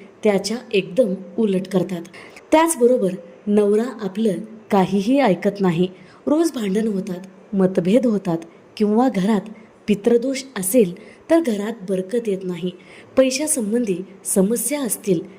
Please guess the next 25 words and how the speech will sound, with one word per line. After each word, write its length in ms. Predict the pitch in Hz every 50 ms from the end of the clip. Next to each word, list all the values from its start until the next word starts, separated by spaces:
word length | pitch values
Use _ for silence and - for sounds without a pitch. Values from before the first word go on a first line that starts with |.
| - - - -
किंवा 320 | 254 269 262 269 277 302 302 -
घरात 260 | 208 196 233 190 175 - - - - - _ - -
सतत 540 | - - 202 185 196 208 220 240 233 - -
कोणी 260 | - 196 185 190 220
ना 140 | 240 262 277
कोणी 360 | 277 277 226 190 180 185 214
बिमार 400 | 196 180 - 180 180 202 226 240
पडत 320 | 233 233 202 180 185 185 190
असेल, 300 | 180 185 - 190 175 175 - - - - - - - - - - - -
पैसा 280 | 269 269 262 269 302
विनाकारण 600 | 320 302 285 247 226 226 233 226 233 233 233 247 254 233
खर्च 260 | - 190 190 185 - 190 180 233
होत 160 | 214 - -
असेल, 340 | 180 180 - 190 180 180 185 - - - - - - - - - - - -
जर 220 | 220 220 311 349 349
यापैकी 600 | 320 247 214 214 262 262 262 262 208 190 190 190 - - - -
तुम्हाला 340 | 247 233 240 240 226 247 269
कुठलीही 600 | 269 - - 190 - 196 208 226 196 262 294 - -
अडचण 340 | 226 190 190 190 214 202 196
असेल 340 | 185 190 - 196 180 170 185 - - - - - -
तर 60 | 285
हा 220 | 302 277 - 277 302
व्हिडिओ 400 | - 226 208 208 247 220 190 220
शेवटपर्यंत 720 | - - - 202 185 214 208 208 - 202 196 196 190 185 196 185
बघा 260 | 190 180 180 180